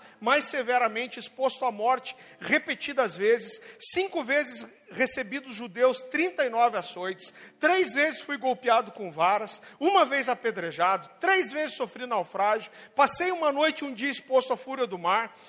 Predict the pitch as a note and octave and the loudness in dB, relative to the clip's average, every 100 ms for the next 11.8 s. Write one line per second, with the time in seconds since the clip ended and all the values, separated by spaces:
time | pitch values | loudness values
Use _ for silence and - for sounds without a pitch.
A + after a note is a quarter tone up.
0 | - - A3+ - E4+ - F#4 F#4 E4 D4+ | -10 -4 -2 0 -2 2 2 2 0 -2
1 | C#4 D#4 - C#4 A3 G3 B3+ G3+ C#4+ B3+ | -2 -8 -8 -12 -2 2 2 2 -4 -4
2 | C#4 B3 - C4+ B3+ A#3 G3 A#3 A#3 - | -2 0 4 2 2 0 2 2 0 -12
3 | - D#4+ F4 E4+ D4 D#4+ D4+ D4+ D4 C4+ | -6 -4 -2 -2 -2 -2 -4 -2 -2 -4
4 | A#3 A3+ D#3+ G#3+ G3 - - - C#4 E4 | -8 -10 -8 -8 -8 -12 -16 -2 2 2
5 | D#4 C4+ A#3 A#3 F#3 G3 G#3+ - - - | 0 -2 0 0 -2 -2 -2 -4 -10 -14
6 | - - D4 F4+ D#4+ C4 A3+ C#4 - B3+ | -4 2 4 4 -2 -6 -4 -2 -2 -2
7 | G#3+ B3 A3 F#3+ G#3+ G#3+ - - - C#4+ | 0 0 2 2 4 2 -6 -10 0 2
8 | D4 F#4+ E4+ - G#3+ A#3+ G3+ A#3+ A3 A#3+ | 4 2 0 -8 -8 -6 -6 -6 -8 -8
9 | C4 - - - C#4+ C#4+ F4+ D4+ C#4+ A#3 | -8 -10 -14 -6 0 4 4 2 -2 -2
10 | G#3+ F#3 G#3+ A3+ - - - C4+ C#4+ F#4+ | -2 2 4 2 -2 -20 -6 -2 2 0
11 | C#4+ D4+ C4+ G3 F#3+ A#3 A#3+ | -2 -2 2 2 4 2 2